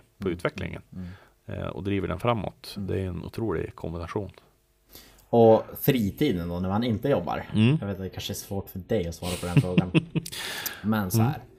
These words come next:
Speaker 2: många säger naturen och
Speaker 1: Mm.
Speaker 2: det folket och hela den biten.
Speaker 1: Mm.
Speaker 2: Vad, vad tycker du är viktigt?
Speaker 1: Ja,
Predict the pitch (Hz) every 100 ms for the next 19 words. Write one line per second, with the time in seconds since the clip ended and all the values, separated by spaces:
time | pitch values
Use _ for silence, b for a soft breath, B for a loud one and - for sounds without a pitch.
0 | _ 113 113 101 98 92 90 - 95 92
1 | - - 101 87 90 101 120 - - -
2 | - - 95 80 80 - - - 104 107
3 | 101 98 _ _ _ _ - 101 113 127
4 | 87 78 - - - - B B B B
5 | B B B B B B B B B B
6 | _ 107 104 98 95